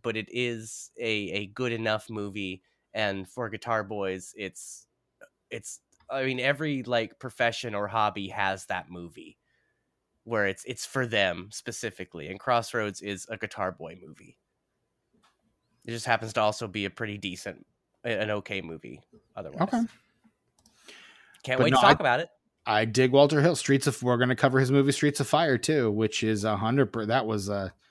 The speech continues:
Speaker 2: God, that was a failed franchise starter and a half, was Streets of Fire.
Speaker 1: <laughs> Yes.
Speaker 2: And you know what? I think we can take the film he Alan Smithied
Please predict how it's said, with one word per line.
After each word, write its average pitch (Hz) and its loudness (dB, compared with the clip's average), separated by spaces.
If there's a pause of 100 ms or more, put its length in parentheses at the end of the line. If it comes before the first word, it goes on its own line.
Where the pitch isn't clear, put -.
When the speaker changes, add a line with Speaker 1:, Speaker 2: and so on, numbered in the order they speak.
(440)
Speaker 2:
God, 110 4
that 120 4
was 123 4
a 110 0
failed 113 0
franchise 113 2
starter 110 4
and 98 -4
a 98 -2
half, 110 -2
was 101 -2
Streets 110 -2
of 95 -10
Fire. 98 -2
Speaker 1:
<laughs> - -20 (800)
Yes. - -12
Speaker 2:
And 131 6
you 135 6
know 135 10
what? 143 10
I 135 6
think 135 2
we 139 6
can 127 4
take 131 2
the 117 -2
film 135 6
he 131 2
Alan 127 6
Smithied 117 2